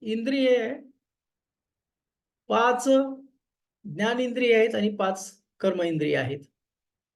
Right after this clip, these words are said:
आणि मग या पाच कर्मेंद्रिय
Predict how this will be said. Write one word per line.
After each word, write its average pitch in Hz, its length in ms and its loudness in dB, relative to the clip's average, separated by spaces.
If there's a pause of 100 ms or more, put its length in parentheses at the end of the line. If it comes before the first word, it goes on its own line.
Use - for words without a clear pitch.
(360)
आणि 240 680 0 (260)
मग 233 200 0
या 269 120 6
पाच 269 420 2
कर्मेंद्रिय 262 840 0